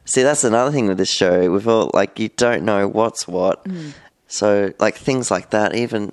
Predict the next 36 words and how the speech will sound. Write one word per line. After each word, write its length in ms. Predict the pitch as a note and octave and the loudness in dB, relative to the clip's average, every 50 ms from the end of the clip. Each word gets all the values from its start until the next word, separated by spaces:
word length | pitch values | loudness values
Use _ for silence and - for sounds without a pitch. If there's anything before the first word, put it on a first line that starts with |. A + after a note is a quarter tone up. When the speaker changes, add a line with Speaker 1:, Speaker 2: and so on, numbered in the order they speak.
| - - | -8 -6
Speaker 1:
like, 200 | G#2+ G2+ - A2+ | -6 -6 -4 -6
you've 120 | G#2+ - | -6 -6
just 200 | A#2+ A#2 - - | -6 -8 -6 -2
blown 220 | - A2 G#2+ G2+ | 0 0 0 0
my 120 | G2+ F#2+ G2 | 0 -2 -2
mind 360 | G2 G2 G#2 G#2 F#2 F#2+ G#2 | 0 0 0 0 0 -2 -4
'cause, 160 | - G2 - | -6 -4 -2
like, 280 | F#2+ F#2+ G#2 - - _ _ _ _ _ _ _ _ _ _ _ _ _ - | -2 -2 -2 -4 -10 _ _ _ _ _ _ _ _ _ _ _ _ _ -6
okay, 240 | A#2 A2+ - A2 G2+ G2+ | -6 -4 -2 -2 -2 -2
he 60 | F#2+ | -2
comes 300 | - - A2 G#2+ G#2+ - | -4 -4 -6 -6 -4 -4
down 280 | - G#2+ G#2 G#2 G2+ G2+ | -2 -2 -2 -2 -2 -4
the 280 | G2 F#2+ F#2+ F2 - - _ _ _ | -4 -4 -4 -4 -8 -12 _ _ _
elevator, 500 | - G2 G2 G2 F#2+ G2 F#2+ F#2 F#2 F#2 F#2 | -6 -4 -2 -2 0 0 0 2 0 0 -2
his 220 | - - G2+ - F3+ | -4 -8 -12 -8 -4
Speaker 2:
Mm. 40 | |
Speaker 1:
daughter's 400 | F#2+ F#2+ F#2+ F#2+ G2 G2 F#2+ F#2 | 0 0 2 2 0 -2 -4 -4
there. 400 | - F#2+ F#2 F2+ F2+ F#2 F#2+ A2 - _ _ _ _ _ _ _ _ _ _ _ _ - | -2 0 0 0 0 0 -2 -6 -10 _ _ _ _ _ _ _ _ _ _ _ _ -10
Speaker 2:
No, 360 | G#3+ G3+ F#3+ F3 E3 D3+ - _ _ - | -8 -6 -6 -6 -6 -8 -12 _ _ -16
no. 320 | - G3+ F#3+ E3 C#3+ - - - | -12 -10 -8 -8 -10 -10 -8 -4
Speaker 1:
But 140 | - - - | -4 -4 -2
Speaker 2:
He 40 | A2+ | -2
Speaker 1:
now 200 | A2+ - G#2+ G#2+ G#2 G#2 | 0 0 2 2 2 0
Speaker 2:
comes 120 | G#2 G2+ | -2 -2
down 180 | C#4+ C4+ C4 B3 | -2 -2 -2 -2
the 140 | A#3+ A3+ F#3 | -4 -4 -4
elevator 640 | F3+ F#3 G3 G3 F3+ F#3 E3 C#3+ C#3+ - - - - _ _ _ - - _ _ - | -4 -4 -4 -6 -6 -8 -10 -10 -10 -12 -14 -18 -20 _ _ _ -20 -20 _ _ -6
and 180 | G3+ G3 G3 G3+ | -6 -6 -4 -6
then 140 | G3 F#3+ | -8 -8
we 120 | G3 G3 F#3+ | -8 -10 -8
don't 360 | - G#3 G3 G#3+ A#3 A3+ - | -6 -4 -4 -4 -4 -8 -12
see 360 | - - - G3+ F#3+ F#3+ G3+ | -14 -14 -12 -12 -10 -8 -8
him 100 | G#3 G#3 G3+ | -6 -6 -8
again. 460 | F#3 - D#3 C#3 C3 - G#3 A#3 E4 - _ _ _ _ _ _ _ _ _ _ _ _ _ _ - - - - - - - | -8 -10 -12 -14 -12 -12 -12 -12 -14 -16 _ _ _ _ _ _ _ _ _ _ _ _ _ _ -18 -18 -18 -18 -10 -2 0
Speaker 1:
Oh, 80 | E3 D#3+ | 0 2
until 500 | B2 C3 B2 - D3 C#3 B2+ A#2+ A2+ | 2 2 0 2 2 2 2 2 0